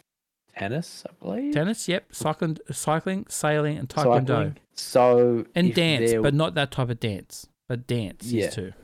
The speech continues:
Speaker 1: So if they're getting low numbers now, what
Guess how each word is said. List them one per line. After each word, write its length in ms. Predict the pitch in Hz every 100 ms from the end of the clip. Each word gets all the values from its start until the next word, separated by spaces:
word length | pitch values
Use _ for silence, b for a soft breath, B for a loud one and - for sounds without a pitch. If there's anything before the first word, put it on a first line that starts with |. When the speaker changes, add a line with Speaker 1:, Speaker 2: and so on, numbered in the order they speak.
| _ _ -
Speaker 1:
So 540 | - 123 117 113 110 -
if 200 | 123 -
they're 120 | 120
getting 240 | 120 135 127
low 240 | 110 107
numbers 420 | 110 107 104 95 98
now, 560 | 98 104 95 90 90 - _ - - -
what 560 | 104 104 110 120 -